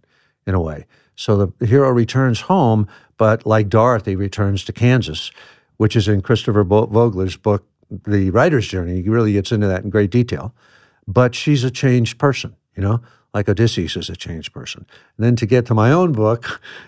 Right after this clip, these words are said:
The Artist's Journey, that's, to me, when the artist's journey starts. When the hero's journey ends, the artist's journey starts.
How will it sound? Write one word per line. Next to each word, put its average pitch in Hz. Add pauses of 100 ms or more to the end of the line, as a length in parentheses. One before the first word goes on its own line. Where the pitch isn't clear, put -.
(100)
The 117
Artist's 190
Journey, 98
that's, 139 (220)
to 123
me, 117
when 101
the 101
artist's 208
journey 76
starts. - (440)
When 101
the 98
hero's 175
journey 123
ends, 117
the 107
artist's 101
journey 73
starts. -